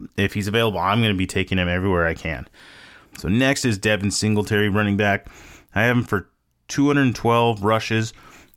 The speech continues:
for one thousand and fifty-eight yards, three touchdowns,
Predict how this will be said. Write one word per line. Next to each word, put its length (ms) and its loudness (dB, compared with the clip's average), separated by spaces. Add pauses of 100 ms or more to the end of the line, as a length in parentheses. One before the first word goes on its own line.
for 160 -2
one 220 2
thousand 340 2
and 120 0
fifty-eight 440 0
yards, 480 0
three 300 0
touchdowns, 640 0